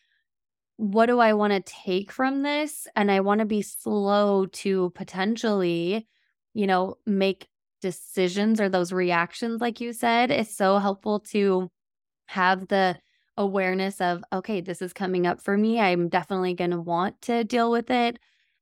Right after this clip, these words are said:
And I think it's so great that you mentioned as well of in the workplace, those potential problems that could come up with something, it sounds like would be really great to have someone in this phase of a cycle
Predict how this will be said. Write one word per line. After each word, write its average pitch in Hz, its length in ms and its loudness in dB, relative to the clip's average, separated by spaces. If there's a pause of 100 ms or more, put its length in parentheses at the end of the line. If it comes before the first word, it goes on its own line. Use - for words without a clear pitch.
And 190 560 2
I 185 120 -4
think 190 180 -2
it's 175 140 -4
so 180 180 2
great 180 340 0
that 196 100 -4
you 196 120 -6
mentioned 180 400 -4
as 165 220 -6
well 208 420 2
of 185 300 4
in 185 160 0
the 175 80 -2
workplace, 180 840 -2 (320)
those 185 520 2 (380)
potential 220 460 -2
problems 202 680 -2
that 170 200 -2
could - 200 -6
come 175 260 0
up 170 200 -2
with 180 200 -4
something, 170 520 -2
it 220 120 -8
sounds 180 340 0
like 180 200 2
would 175 160 -4
be 180 280 -2 (280)
really 196 420 2
great 180 360 0
to 190 80 -4
have 180 300 -2
someone 175 400 -2
in 180 240 -2
this 170 260 -8
phase 175 280 0
of 170 100 -4
a 175 80 -6
cycle 208 640 0